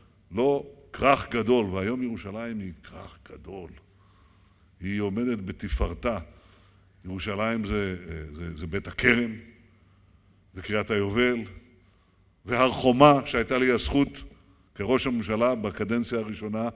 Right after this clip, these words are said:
להביא לבנייתה, שער הדרום שלנו.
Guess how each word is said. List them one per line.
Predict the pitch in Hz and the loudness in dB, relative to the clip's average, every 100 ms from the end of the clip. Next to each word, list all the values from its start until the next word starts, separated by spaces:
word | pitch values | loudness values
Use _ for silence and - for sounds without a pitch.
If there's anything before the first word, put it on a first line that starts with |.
| - - _ _ _ _ _ _ | -12 -20 _ _ _ _ _ _
להביא | 87 98 101 123 | -4 -2 2 4
לבנייתה, | 127 107 113 113 101 123 127 - - - - _ _ - - - - - - - - | 4 4 4 4 6 6 6 2 -18 -20 -20 _ _ -20 -20 -20 -20 -16 -12 -10 -4
שער | - 135 139 135 | 6 12 12 12
הדרום | 131 123 135 135 | 10 10 8 8
שלנו. | - 127 127 | 6 6 4